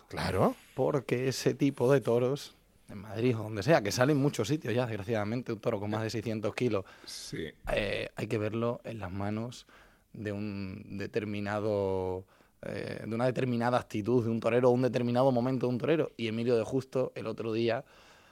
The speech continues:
Speaker 2: pues yo creo que si le hubiesen hecho uno de ochocientos kilos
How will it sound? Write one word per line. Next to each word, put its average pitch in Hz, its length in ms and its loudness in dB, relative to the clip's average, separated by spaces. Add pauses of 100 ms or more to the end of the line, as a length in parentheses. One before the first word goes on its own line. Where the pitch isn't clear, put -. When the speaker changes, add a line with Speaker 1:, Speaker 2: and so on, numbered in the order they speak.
(160)
Speaker 2:
pues 92 840 -6 (280)
yo 113 140 0
creo 107 180 -2
que 107 100 0
si 104 140 -4
le 101 80 -4
hubiesen 110 260 -2
hecho 110 160 -4
uno 113 160 -2
de 107 80 2
ochocientos 107 540 -4
kilos 120 600 0